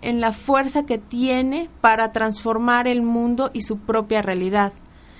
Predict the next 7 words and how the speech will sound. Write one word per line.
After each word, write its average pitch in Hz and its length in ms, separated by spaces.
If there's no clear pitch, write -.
Está 262 440
impulsada 247 840
a 240 140
actuar 247 480
en 285 180
el 214 140
mundo, 214 480